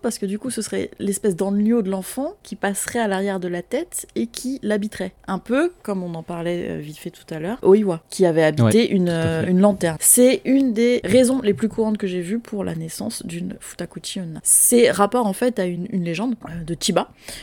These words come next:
Speaker 1: en particulier. Donc, euh, à Chiba, on, on parle effectivement de possession. C'est l'âme de l'enfant qui posséderait la mère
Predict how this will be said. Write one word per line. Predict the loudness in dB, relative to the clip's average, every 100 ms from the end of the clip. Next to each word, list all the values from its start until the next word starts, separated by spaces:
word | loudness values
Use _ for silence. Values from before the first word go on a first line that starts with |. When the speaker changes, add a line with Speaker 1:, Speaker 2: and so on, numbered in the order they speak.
| -12
Speaker 1:
en | -8 -4
particulier. | -4 -4 -8 -4 -2
Donc, | -2 -6 -8
euh, | -10 -6
à | -6
Chiba, | -6 -6 -2 0 -2 -4
on, | -8 -8 -8
on | -4
parle | -2 -2
effectivement | -6 -10 -6 -4
de | -4
possession. | -6 -10 -10 -8 -8 -6
C'est | -4
l'âme | -2 -2
de | -2
l'enfant | -4 -6 -12
qui | -14
posséderait | -12 -8 -6 -6 -8
la | -6
mère | -4 -4